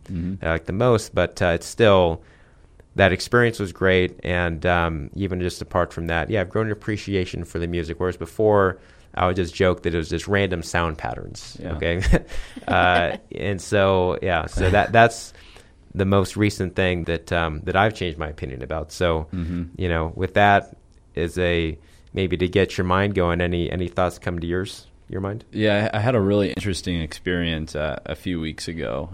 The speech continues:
Speaker 1: and it was, uh, I went to, to see the, the play Wicked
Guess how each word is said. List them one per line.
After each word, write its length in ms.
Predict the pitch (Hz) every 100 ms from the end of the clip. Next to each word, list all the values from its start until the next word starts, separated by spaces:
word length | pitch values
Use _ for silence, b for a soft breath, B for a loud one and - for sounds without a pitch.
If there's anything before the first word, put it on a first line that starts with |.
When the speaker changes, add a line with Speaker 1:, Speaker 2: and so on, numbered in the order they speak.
| -
Speaker 1:
and 460 | 82 80 78 76 - - _ -
it 80 | 71
was, 280 | 80 78 80
uh, 360 | 76 71 - - -
I 60 | 85
went 380 | 87 85 -
to, 260 | - 73 69
to 200 | - 80
see 380 | - 82 73 -
the, 160 | - 78 -
the 260 | 90 80 76
play 280 | - 87 78
Wicked 420 | 76 85 - -